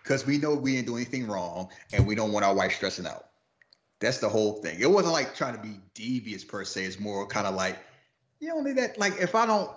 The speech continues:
have to have drama, why bright, why add drama to it? Of course, it's kind of like, it's still guilty by omission, 'cause it's kinda like,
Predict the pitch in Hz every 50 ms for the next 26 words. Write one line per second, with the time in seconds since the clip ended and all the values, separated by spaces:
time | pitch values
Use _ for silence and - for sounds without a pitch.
0 | - - - - 156 156 156 160 147 143 139 139 131 - 127 127 127 127 127 120
1 | 113 113 - - - - _ _ - 113 117 120 120 104 98 98 95 90 87 82
2 | - _ _ - 117 110 - - 95 87 - - 87 78 76 73 - - - 65
3 | 55 - - - _ _ _ _ _ - - 180 - - - 311 320 262 - -
4 | 160 143 - - - 156 135 127 120 113 110 120 113 110 104 107 - 123 120 -
5 | - - 147 123 113 104 98 98 - 110 107 101 95 - 113 101 87 95 90 85
6 | 71 71 80 78 85 95 92 - - 85 80 80 - - 87 80 85 - - 101
7 | 87 82 82 87 85 82 80 -